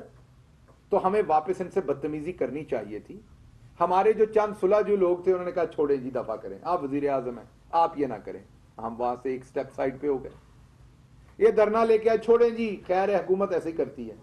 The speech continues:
side पे हो गए। ये काम चलता रहा और इस काम के अंदर इन्होंने ये किया कि रोज शाम को अदारे को गालियां दी, रोज शाम को उनको तनकीद की,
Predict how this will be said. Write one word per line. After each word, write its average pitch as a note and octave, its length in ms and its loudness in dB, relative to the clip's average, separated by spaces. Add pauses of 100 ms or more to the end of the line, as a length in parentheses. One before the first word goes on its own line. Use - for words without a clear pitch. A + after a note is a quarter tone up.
(200)
side A2 220 -6
पे B2+ 80 -4
हो A#2 140 -2
गए। A#2+ 160 -6 (1400)
ये A3+ 80 6
काम A3+ 340 2
चलता A3 380 2
रहा F#3 200 4
और G3+ 160 4
इस G3 120 -2
काम F#3 300 0
के G3+ 100 -2
अंदर F#3 260 0
इन्होंने F#3 220 0
ये F3+ 200 4
किया D#3+ 320 0
कि F#3 160 0
रोज F3+ 400 4
शाम D#3 400 0
को A2 360 -6 (460)
अदारे D#3 340 2
को E3+ 100 -2
गालियां C#3 400 0
दी, F#3+ 160 -8 (1400)
रोज G#3 280 6
शाम G3+ 300 2
को G3+ 80 2
उनको F#3 200 2
तनकीद E3 460 -4
की, G#3 320 -8